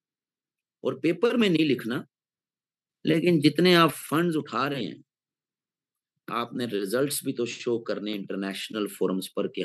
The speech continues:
हाँ जी result आ रहे हैं। तो क्या हुआ अगर बलूचिस्तान की population report कम कर दिया, कराची की कम कर दिया? National interest के लिए ये बड़ा जरूरी है,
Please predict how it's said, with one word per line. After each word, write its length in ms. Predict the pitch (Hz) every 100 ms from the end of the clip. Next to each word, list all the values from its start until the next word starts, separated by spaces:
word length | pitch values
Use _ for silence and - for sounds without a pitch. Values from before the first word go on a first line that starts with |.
| -
हाँ 120 | 92
जी 200 | 95 101
result 420 | 90 87 101 -
आ 140 | 87 90
रहे 140 | 90
हैं। 140 | 78 - _ _ _ _ _ _ _ _ -
तो 60 | 151 _ -
क्या 140 | 190
हुआ 260 | 139 104 95
अगर 180 | 92
बलूचिस्तान 520 | 85 92 92 - 98 92
की 100 | 90
population 520 | 90 87 92 85 - 87
report 400 | 87 92 87 -
कम 160 | 92 92
कर 220 | 87 82
दिया, 240 | 80 87 85 _ _
कराची 580 | - 85 - _ - -
की 120 | - 90
कम 160 | 92 92
कर 240 | _ 78
दिया? 220 | - - - _ _ _ _ _ _ _ _ _ _ _ _ _ _ _ _ _ _ _ _ _ _ _ _ -
National 600 | 92 139 143 - 135 113
interest 520 | 107 - 107 - -
के 80 | 101
लिए 220 | 92 90 90
ये 120 | 87
बड़ा 200 | 87 87
जरूरी 340 | 82 80 -
है, 120 | -